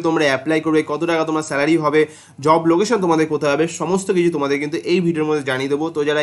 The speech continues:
ইন্টারেস্টেড রয়েছো, আজকে ভিডিওটি কিন্তু স্কিপ না করে কন্টিনিউ করতে পারো। আর যারা আমার চ্যানেল নতুন রয়েছে, তাদেরকে আমি বলতে চাই যে আমি কিন্তু নিত্য নতুন সরকারি চাকরি, বেসরকারি চাকরি খবর তোমাদেরকে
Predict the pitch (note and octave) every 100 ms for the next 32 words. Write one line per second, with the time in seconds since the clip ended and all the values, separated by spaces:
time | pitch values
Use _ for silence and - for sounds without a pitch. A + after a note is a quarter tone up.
0 | C#3+ C#3+ E3+ E3+ F#3+ E3 D#3+ E3+ E3+ -
1 | - C#3 D3 F3 D3+ C#3+ D3 D3 D#3 D#3
2 | - D3+ D3 D3+ D#3 D#3 C3+ C#3+ E3 D#3+
3 | D#3 E3 D#3+ D#3+ C3 B2 B2 C3 D#3+ F3
4 | E3+ E3 D3+ C#3+ E3+ E3 D3+ D#3+ D3+ C#3
5 | D3 E3 D3+ C3+ C3 C#3+ C#3+ C#3 C3+ G#2
6 | D3 E3 E3 D#3 D3+ C#3 D#3+ D#3 D#3 D#3
7 | C3+ C#3+ D#3 D#3 D3+ C#3 D3 C#3+ C#3+ C#3+
8 | C#3+ C#3 C#3 D3+ D3 C#3 C3+